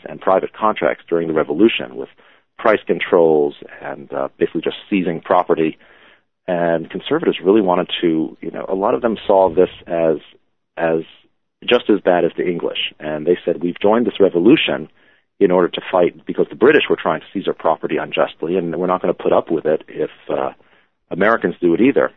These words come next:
So it was very important for them to protect business. And they saw, so they, they did not uniformly attack government. They saw government as potentially very threatening if it interfered with private contracts. At the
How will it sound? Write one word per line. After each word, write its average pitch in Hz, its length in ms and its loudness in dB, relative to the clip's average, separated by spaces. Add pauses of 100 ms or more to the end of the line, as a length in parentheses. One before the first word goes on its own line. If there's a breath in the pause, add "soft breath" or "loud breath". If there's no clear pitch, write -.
(160)
So 101 80 4
it - 40 4
was 85 60 -4
very 123 140 4
important 120 380 0
for 85 80 2
them 78 220 -4
to 76 160 -4
protect - 420 -4
business. 92 420 0
And 82 140 -4
they 87 180 0
saw, 101 220 4 (480 loud breath)
so 107 80 4
they, 107 180 6
they 110 160 4
did 120 260 -2
not 190 240 0 (340)
uniformly 117 760 2
attack - 460 -4
government. 95 420 0
They 69 160 -4
saw 95 160 2
government 90 540 0
as 85 180 -2
potentially 92 520 -2
very 92 520 4 (100)
threatening 92 560 -2
if 101 220 0
it 92 160 2 (380)
interfered 110 460 0
with 90 120 2
private 78 300 0
contracts. - 500 -2
At 73 60 -16
the 71 80 -16